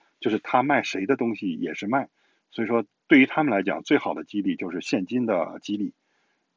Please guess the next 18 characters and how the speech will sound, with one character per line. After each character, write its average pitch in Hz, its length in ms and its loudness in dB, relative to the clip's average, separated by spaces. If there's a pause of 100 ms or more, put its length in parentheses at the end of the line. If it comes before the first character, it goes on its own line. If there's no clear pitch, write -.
(180)
呃， 87 440 -10 (460)
他 147 160 -2
加 156 240 6
入 131 80 4
你 90 80 0
的 85 260 -6
这 104 140 -4
个 90 120 -4
创 113 220 0
业 87 80 -4
公 104 200 -4
司 123 160 -6
呢， 95 240 -2 (640)
呃， - 340 -16 (920)
怎 101 100 -6
么 127 80 2
讲 92 240 0
呢？ 87 160 -12